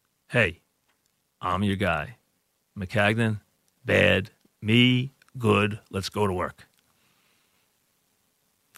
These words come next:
But Maccagnan brought his players in and paid him, and already,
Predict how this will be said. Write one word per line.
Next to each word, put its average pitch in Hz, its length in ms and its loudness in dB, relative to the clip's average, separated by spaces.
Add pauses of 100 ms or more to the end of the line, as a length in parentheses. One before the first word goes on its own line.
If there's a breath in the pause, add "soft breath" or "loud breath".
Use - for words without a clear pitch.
(160)
But 139 100 2
Maccagnan 170 680 2
brought 135 220 4
his 117 120 -2
players 170 500 0
in 123 140 0
and 113 160 -4
paid 185 320 0
him, 120 220 -2 (100)
and 131 140 -2
already, 165 680 2